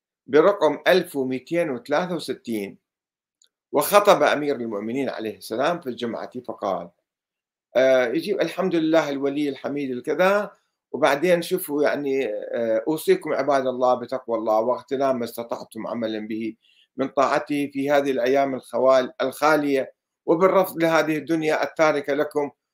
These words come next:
وإن لم تكونوا تحبون تركها". يعني، آه، وعظ، وعظ وإرشاد. "كل نفس ذائقة الموت وإنما توفون أجوركم يوم القيامة، فمن زحزح عن النار وأدخل الجنة فقد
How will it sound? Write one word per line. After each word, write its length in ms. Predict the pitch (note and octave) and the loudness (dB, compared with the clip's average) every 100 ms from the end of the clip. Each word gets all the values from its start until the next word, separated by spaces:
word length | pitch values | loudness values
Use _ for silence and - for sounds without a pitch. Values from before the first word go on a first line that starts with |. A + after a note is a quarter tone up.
| _ - | _ 2
وإن 260 | C#3+ F3+ | 6 6
لم 120 | E3 | 4
تكونوا 500 | - D3+ - D#3 D3+ | 0 -8 -4 -4 -4
تحبون 560 | D3 C#3 C#3+ C#3 D3+ C#3+ | -8 -12 -12 -4 -2 -2
تركها". 600 | D3+ C#3 - C#3+ C#3 - _ _ _ | -2 -4 -4 -2 -2 -2 _ _ _
يعني، 480 | G#3+ A#3 A#3 A3+ F3+ | -2 0 -2 -4 -4
آه، 200 | - - G3+ | -6 -6 -2
وعظ، 340 | A#3 - E3+ - _ _ | -2 -2 -6 -8 _ _
وعظ 320 | - A#3+ G3 F#3 | -4 0 2 2
وإرشاد. 580 | D#3+ D#3+ - D#3+ B2 - _ _ _ _ _ | 2 0 2 4 4 -2 _ _ _ _ _
"كل 240 | G#3 G#3 G3+ | 4 4 6
نفس 240 | G3 F#3 | 4 4
ذائقة 460 | F3 F3 E3 E3 E3 | 4 6 6 2 -4
الموت 380 | D3+ D#3+ D#3 D#3 | -4 0 -2 0
وإنما 400 | B2 E3 D#3+ D#3 | 0 0 0 -2
توفون 520 | D3+ D3+ D3 D#3 D3+ | 0 -2 0 -2 -2
أجوركم 580 | A#2 C3 D#3 C#3+ C#3+ C#3+ | -4 -4 -4 -4 -4 -4
يوم 200 | D3 D3+ | -2 -2
القيامة، 580 | C#3+ C#3+ C#3+ C#3+ C#3+ C3+ _ _ _ _ _ _ - | -4 -2 0 0 -4 -8 _ _ _ _ _ _ -4
فمن 260 | D#3 D#3 C#3 | 0 0 0
زحزح 440 | D#3+ D3 D3 C3+ | -6 -6 -10 -8
عن 240 | B2 C#3+ | -4 -4
النار 440 | C#3 C#3+ C3+ C#3 C#3 | -4 -4 -2 -2 -2
وأدخل 340 | G#2+ - C#3 | -4 -6 -8
الجنة 440 | C3 A#2 C3+ C3 B2+ | -8 -6 -8 -6 -8
فقد 280 | B2 B2 | -8 -10